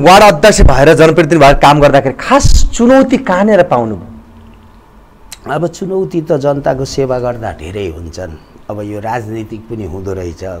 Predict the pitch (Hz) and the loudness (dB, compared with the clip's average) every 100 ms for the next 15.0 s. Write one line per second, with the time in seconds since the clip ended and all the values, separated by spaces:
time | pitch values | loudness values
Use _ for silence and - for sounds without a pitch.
0 | 104 110 113 95 110 113 110 104 110 110 | -12 -8 -8 -8 -10 -12 -12 -10 -10 -12
1 | 110 110 113 104 104 113 113 110 95 101 | -12 -14 -14 -14 -10 -10 -8 -8 -8 -8
2 | 113 117 131 117 101 101 110 113 - - | -10 -12 -14 -12 -12 -12 -12 -16 -20 -20
3 | - - 127 123 120 117 107 - - - | -20 -6 -4 -4 -8 -8 -8 -10 -14 -14
4 | - - 147 139 135 - 131 120 117 113 | -12 -8 -6 -6 -8 -8 -8 -8 -8 -10
5 | 90 95 110 110 107 95 101 87 104 104 | -10 -10 -8 -8 -8 -8 -10 -10 -10 -10
6 | 90 95 95 95 _ - - - 139 147 | -10 -12 -14 -16 _ -20 -18 -8 -6 -6
7 | 135 117 92 127 120 139 123 147 143 135 | -8 -10 -12 -14 -12 -12 -8 -6 -4 -4
8 | 80 76 - - _ _ _ _ _ - | -6 -14 -20 -20 _ _ _ _ _ -20
9 | - _ - - - 185 196 160 170 151 | -20 _ -20 -20 -2 2 4 2 0 -2
10 | 135 123 110 90 104 110 101 87 117 104 | -2 -2 -2 -4 -6 -6 -8 -10 -12 -14
11 | 113 - 120 120 117 110 120 110 104 98 | -16 -14 -10 -8 -8 -8 -8 -6 -6 -8
12 | 98 101 107 104 90 101 - 104 - - | -14 -12 -10 -10 -10 -12 -12 -16 -16 -20
13 | - - 135 131 135 101 143 139 165 160 | -20 -12 -6 -6 -6 -8 -8 -4 0 -2
14 | - 156 170 170 185 190 196 190 180 | -2 0 0 2 0 2 2 0 -2